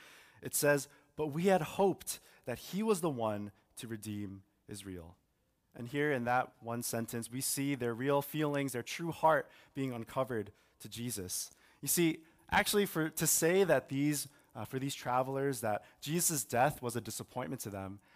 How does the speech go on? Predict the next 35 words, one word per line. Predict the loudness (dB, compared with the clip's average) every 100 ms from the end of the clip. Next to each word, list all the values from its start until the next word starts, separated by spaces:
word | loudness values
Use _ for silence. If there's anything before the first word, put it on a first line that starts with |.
| _
it's | 0
actually | 2 4 4
a, | 4 0
a |
huge | -2 0 0
understatement, | 0 0 0 -2 -6 -8 -10 -16 -20 _
because | -12 0 0 0
in | -4 -2
reality, | 4 4 6 4 0 -6 -20 0
they | 2
were | 2
crushed. | -2 -12 -8 -8 -6 -6 -8 -6
They | -2
were | 2 2 2 -8 _
in | -12 -4
utter | 0 2 2
despair, | 0 -4 -2 2 4 4 2 -4 _ -12
and | -8
they | -6
felt | -4 -6 -6
hopeless. | -10 -10 -12 -10 -8 -8 -14 _ _ _ _ _ _ _ -18 -16
Why, | -4 2 2
you | 2 -2
may | -2
ask? | 0 0 -2 -10 -20 -12
Because | -8 4 4 4 0
what | -4 -2
they | -4
carried | -2 0 0 0
fund-, | -4 -6 -6
fu-, | -10 -12 -14 _ -4
foundationally | 0 0 0 -2 0
was | 2 2 0 -8 -16 -20 _
a |
misconception | -2 -2 0 -2 0 -2 -2 -6 -8